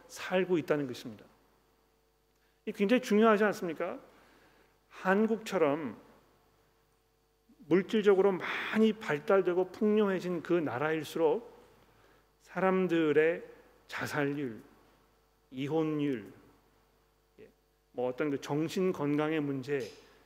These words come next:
이런 것이 점점, 점점 지수가 높아가지 않습니까? "사람이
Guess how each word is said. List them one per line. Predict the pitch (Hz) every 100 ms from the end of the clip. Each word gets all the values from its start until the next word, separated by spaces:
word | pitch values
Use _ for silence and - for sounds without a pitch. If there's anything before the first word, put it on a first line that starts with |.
| _ -
이런 | 151 175
것이 | 151 - 170 131
점점, | - 156 175 190 196 208 202
점점 | 190 170 175 175
지수가 | - 143 170
높아가지 | 143 135 143 143
않습니까? | 143 123 120 120 _ _ _ _ _ _ _ _ _ _ _ _ _ _ _ _ _ _ _ _ _ _ _ _ _
"사람이 | 143 143 135 143 135